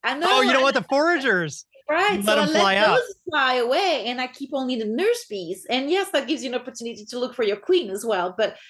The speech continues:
Speaker 1: the nurse bees are not gonna fly away, right? So
Speaker 2: That's
Speaker 1: I'm
Speaker 2: true.
Speaker 1: just kind of looking to keep the ones that are gonna be walking around and craw-, and,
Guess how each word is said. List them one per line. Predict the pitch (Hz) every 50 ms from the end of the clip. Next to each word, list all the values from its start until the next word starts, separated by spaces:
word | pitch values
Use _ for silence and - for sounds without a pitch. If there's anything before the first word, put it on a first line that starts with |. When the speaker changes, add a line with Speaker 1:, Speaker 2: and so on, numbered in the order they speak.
| - _ -
Speaker 1:
the | 240
nurse | 233 269 330 392 381
bees | - 359 339 311
are | 277
not | 254 262 247
gonna | 240 226 220 208
fly | - 214 214 202
away, | 196 190 214 247 233 202
right? | 175 185 185 202 214 214 - -
So | - 240 214
Speaker 2:
That's | 214 208 208
Speaker 1:
I'm | -
Speaker 2:
true. | 240 214 170 151 139
Speaker 1:
just | - _ _ 285 349 403 - _ - 226
kind | 233
of | 226
looking | 254 247 277 247 247
to | - 262
keep | - - - 285 277 277
the | 262 247
ones | 220 226 226
that | 226 233 190
are | 196 190 190 196 190 220 196
gonna | 226 214 208 196
be | 170 208 202 196
walking | 175 208 214 226 233 240 240 214 202
around | 202 196 208 196 190 185 180
and | 175 175
craw-, | - 220 190 -
and, | - 202 190